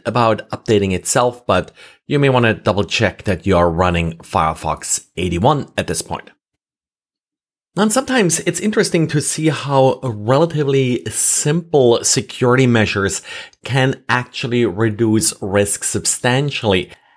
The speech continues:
As an example, when it comes to ransomware, a lot of the more dangerous ransomware infestations are starting with exposed R D P servers and related vulnerability.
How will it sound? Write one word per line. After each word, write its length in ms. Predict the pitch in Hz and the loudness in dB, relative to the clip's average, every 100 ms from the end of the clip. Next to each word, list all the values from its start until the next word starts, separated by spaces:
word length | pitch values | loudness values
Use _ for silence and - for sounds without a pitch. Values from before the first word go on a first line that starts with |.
| _ | _
As 160 | - 170 | -2 0
an 60 | 180 | 0
example, 560 | 170 170 175 175 175 | 2 2 2 4 4
when 120 | 151 | 4
it 40 | 135 | 2
comes 300 | 147 160 - | 0 -2 0
to 80 | 143 | 0
ransomware, 1080 | 123 117 139 156 175 165 147 123 110 107 | 0 0 0 2 2 2 2 2 2 2
a 80 | 110 | 2
lot 300 | 117 120 131 | 0 2 0
of 200 | 139 135 | -2 -2
the 80 | 135 | -2
more 240 | 127 120 117 | 0 0 0
dangerous 760 | 98 120 135 139 127 120 107 | 0 0 0 0 0 0 0
ransomware 760 | 110 117 139 139 131 120 113 - | 0 2 2 0 2 2 2 -2
infestations 1200 | 143 139 - 131 - - 131 123 117 - 120 107 - | -6 -4 0 0 0 -2 0 0 -2 -2 -2 -2 -6
are 200 | 123 151 | -4 -2
starting 580 | 139 - 131 127 123 113 - - - | -2 0 2 2 0 -4 -10 -20 -10
with 500 | 110 113 131 135 - | -4 2 2 0 -8
exposed 800 | 117 117 - - 110 98 90 - - - | -6 -4 -4 0 2 2 0 -2 -6 -6
R 180 | 95 92 | -2 0
D 140 | 85 | -2
P 320 | 78 - 143 | -8 -8 -4
servers 580 | 165 - 123 98 98 - - - - | -2 2 2 2 0 -4 -12 -16 -2
and 320 | 110 107 - | 0 0 -2
related 640 | 110 113 110 104 98 92 - 101 | 0 2 4 4 4 0 -6 -6
vulnerability. 1160 | 98 87 98 92 90 87 80 92 123 113 - | -4 0 2 2 0 -2 -2 2 2 2 -2